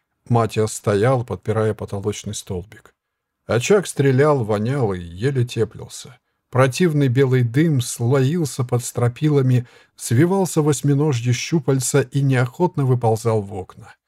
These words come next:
Серый, пасмурный свет пробивался навстречу. Дверь Андерсон прикрыл, и всё равно оттуда тянуло холодом и сыростью. Лошади в углу амбара фыркали, мотали мордами, копались в грязных торбах и шумно хрустели овсом.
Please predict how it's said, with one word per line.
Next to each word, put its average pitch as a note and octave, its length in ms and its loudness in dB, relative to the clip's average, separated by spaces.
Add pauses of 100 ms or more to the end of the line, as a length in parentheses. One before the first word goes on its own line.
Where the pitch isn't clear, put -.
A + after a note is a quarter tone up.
(400)
Серый, D3 480 -2
пасмурный C3 600 -2
свет C#3 320 0
пробивался A#2+ 540 0
навстречу. G#2 680 -4 (540)
Дверь A#2 340 2
Андерсон A#2 560 0
прикрыл, C#3 540 0 (100)
и A2 200 -4
всё C3+ 200 -4
равно C3+ 300 2
оттуда B2 380 0
тянуло A#2+ 380 2
холодом A#2+ 640 -2
и A#2 40 -4
сыростью. - 760 -4 (600)
Лошади F3+ 480 2
в E3 100 0
углу E3+ 260 2
амбара D#3+ 440 0
фыркали, B2+ 720 -6
мотали C#3 420 0
мордами, C#3+ 580 2
копались C3 560 0
в G#2 60 -6
грязных A2+ 480 -2
торбах C3+ 580 -2
и A#2+ 120 -2
шумно E3 420 -2
хрустели A2+ 520 -4
овсом. - 480 -12